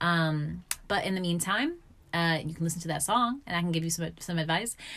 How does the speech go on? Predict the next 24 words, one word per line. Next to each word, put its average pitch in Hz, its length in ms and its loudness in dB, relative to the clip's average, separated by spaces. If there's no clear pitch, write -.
Um, 202 300 6
<laughs> - 40 0
and 226 180 4
then 226 100 8
the 208 80 0
second 208 360 2
song 180 180 0
recommendation 170 500 0
is 156 320 0
called 151 300 -2
Simple 233 480 2
by 170 220 4
Beach 170 360 -4
W. 151 540 -6
Um, 160 200 2
that's 175 200 2
a, 190 180 0
a, 165 180 -2
a - 20 -2
very 185 260 0
cool 165 220 -2
one 143 200 0
that 135 120 0
I 135 260 2